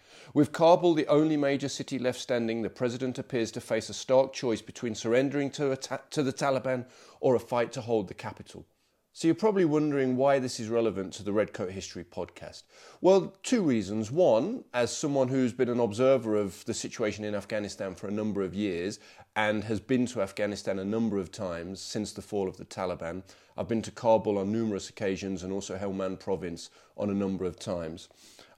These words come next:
I have a, a personal interest. But secondly, in terms of military history, I think some of the parallels are quite interesting. And unless something drastically changes, Kabul will soon fall to the Taliban.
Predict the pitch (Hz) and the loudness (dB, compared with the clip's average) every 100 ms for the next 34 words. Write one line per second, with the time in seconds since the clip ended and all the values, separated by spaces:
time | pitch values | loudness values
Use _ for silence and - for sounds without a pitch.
0 | - 123 120 117 104 98 113 - 143 120 | -4 0 4 6 4 2 -2 2 2 2
1 | - 85 87 85 - - - 113 - 220 | -2 -8 -8 -10 -14 -12 -8 -6 -4 -6
2 | - 104 85 101 113 139 127 110 110 127 | -6 -8 -6 -4 0 2 2 0 0 0
3 | 110 117 92 110 165 - 92 87 - - | -2 -4 -4 -4 -6 -6 -8 -8 -10 -20
4 | - - 127 135 120 160 135 120 - 143 | -20 -2 0 0 0 -2 0 -2 0 2
5 | 127 107 104 104 120 104 120 117 - 95 | 4 2 2 -2 -2 -2 -2 -4 -4 -8
6 | - 87 80 - - - _ 117 120 127 | -6 -10 -10 -18 -20 -20 _ 0 2 2
7 | 117 139 156 170 - 151 143 113 127 123 | 2 2 2 2 0 -2 -2 -2 -2 -2
8 | - 107 110 - 110 95 95 - 120 156 | -6 -8 -8 -4 -2 -2 -6 -6 -2 2
9 | 135 113 131 120 - 107 98 - 113 104 | 2 4 2 0 -2 -4 -4 -2 -2 -2
10 | - 95 95 - 95 80 82 120 | -4 -8 -8 -4 -4 -4 -6 -6